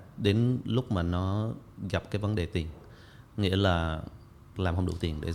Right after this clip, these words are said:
Speaker 1: nuôi sống cái collective.
Speaker 2: Ừ.
Speaker 1: Hoặc là làm quá nhiều tiền, collective bắt đầu gây lộn. <laughs> Thì tương-, thì đó là cái động lực mà kiểu làm art collective sa nhập và, và
Speaker 2: Ừ.
Speaker 1: rã ra.
Speaker 2: Thế cái,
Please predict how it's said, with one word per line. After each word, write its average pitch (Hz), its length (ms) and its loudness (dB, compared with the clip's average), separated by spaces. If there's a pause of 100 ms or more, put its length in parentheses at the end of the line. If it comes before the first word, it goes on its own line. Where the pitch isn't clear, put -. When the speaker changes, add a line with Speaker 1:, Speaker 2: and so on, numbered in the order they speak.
(160)
Speaker 1:
nuôi 95 100 6
sống 98 220 2
cái 110 80 -2
collective. 92 540 -2
Speaker 2:
Ừ. 220 80 -8 (260)
Speaker 1:
Hoặc - 140 -2
là 95 60 6
làm 90 180 4
quá 98 100 6
nhiều 117 240 6
tiền, 87 160 4
collective 107 360 0
bắt - 100 -2
đầu 82 100 0
gây 85 100 0
lộn. 87 140 2 (460)
<laughs> - 20 6 (1040)
Thì 113 120 6 (120)
tương-, 117 340 8 (220)
thì 110 80 4
đó 110 160 8
là 131 100 8
cái 123 120 4
động 98 200 6
lực 98 200 4
mà 95 120 4
kiểu 107 400 2 (1600)
làm 98 360 4
art 127 160 2
collective 123 320 2
sa 101 140 4
nhập 95 220 2
và, 85 180 -2
và 87 160 0
Speaker 2:
Ừ. 82 40 0
Speaker 1:
rã 85 140 0
ra. 92 200 -2 (1000)
Speaker 2:
Thế 269 100 -2
cái, 349 340 -4